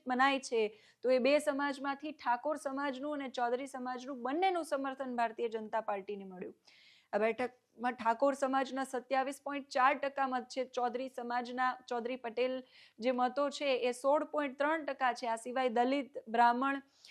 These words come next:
અ, રબારી છે, એ પણ બધા મતદારો બહુ જ નિર્ણાયક છે અને એ પણ મતદારો બહુ ખાસા એવા મતદારો છે.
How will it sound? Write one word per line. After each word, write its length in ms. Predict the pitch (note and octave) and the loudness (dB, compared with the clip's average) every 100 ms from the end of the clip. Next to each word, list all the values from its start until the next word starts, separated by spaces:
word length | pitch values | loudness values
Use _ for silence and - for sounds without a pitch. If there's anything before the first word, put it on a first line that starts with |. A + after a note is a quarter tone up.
| - - | -18 -6
અ, 260 | A3+ A3 | 0 4
રબારી 520 | A3 A#3+ C4 C4+ D4 C#4+ | 6 8 10 8 6 0
છે, 260 | - C4+ | -2 0
એ 180 | B3 C4+ | 0 0
પણ 240 | C#4 F4 | 2 4
બધા 200 | E4+ E4 | 6 6
મતદારો 440 | D#4 C#4+ C#4 C#4 C#4 | 4 2 2 2 2
બહુ 200 | C4+ C#4 | 2 0
જ 60 | |
નિર્ણાયક 600 | C4 A#3+ A#3 A#3+ C#4+ C4+ | -2 0 4 6 4 2
છે 160 | - C4 | -4 -4
અને 200 | A#3+ A#3 | -4 -4
એ 40 | |
પણ 220 | A#3 C#4 C4+ | -2 -2 -4
મતદારો 400 | B3+ B3+ C4+ C4+ | -4 -2 -2 -2
બહુ 160 | D#4+ | -4
ખાસા 500 | D#4 - A3 - D#4+ | -6 -8 -4 4 6
એવા 220 | D#4+ D#4 | 6 4
મતદારો 560 | D4+ C4+ A3+ A#3 G#3+ F#3+ | -2 -4 0 2 2 -4
છે. 260 | - - | -10 -20